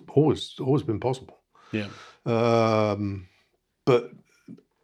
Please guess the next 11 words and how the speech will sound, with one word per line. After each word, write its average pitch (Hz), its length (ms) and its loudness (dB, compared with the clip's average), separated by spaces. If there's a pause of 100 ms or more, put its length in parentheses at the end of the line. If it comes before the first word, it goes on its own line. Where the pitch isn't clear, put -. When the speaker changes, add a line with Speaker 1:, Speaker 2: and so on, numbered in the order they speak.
(280)
Speaker 1:
we 143 260 8
never, 127 540 6
at 123 220 4
Goonhilly, 120 380 6
we 110 60 2
never 113 220 0
got 107 200 -2
involved 107 540 -2
in 104 160 -2
any, 98 460 -4
um, 92 480 -12